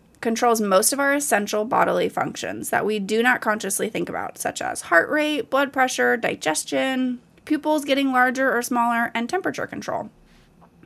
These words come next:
You don't have to tell your body to start sweating. It just does. People with dysautonomia have trouble regulating one or more of these systems in the body due to a malfunction of their A N S.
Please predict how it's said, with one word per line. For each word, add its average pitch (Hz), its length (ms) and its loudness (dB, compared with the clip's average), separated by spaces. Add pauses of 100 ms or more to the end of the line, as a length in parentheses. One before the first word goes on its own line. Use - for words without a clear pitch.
You 233 100 -4
don't 370 200 2
have 440 100 2
to 440 100 2
tell 220 380 2
your 202 140 -2
body 175 320 0
to 202 100 -8
start - 280 -2
sweating. - 500 -2
It - 160 -6
just 339 200 -4
does. - 440 0 (640)
People 320 320 0
with 320 180 2
dysautonomia 220 920 2
have 185 600 2
trouble 233 400 2
regulating 196 640 0
one 196 220 4
or 226 100 -2
more 196 260 4
of 190 60 -2
these 185 180 -4
systems 180 440 -4
in 180 240 -4
the 180 60 -6
body - 420 -6 (360)
due 233 180 0
to 254 140 2
a 226 60 4
malfunction 208 640 -2
of 190 140 -4
their 190 220 -4
A 185 160 -2
N - 120 -2
S. - 380 -10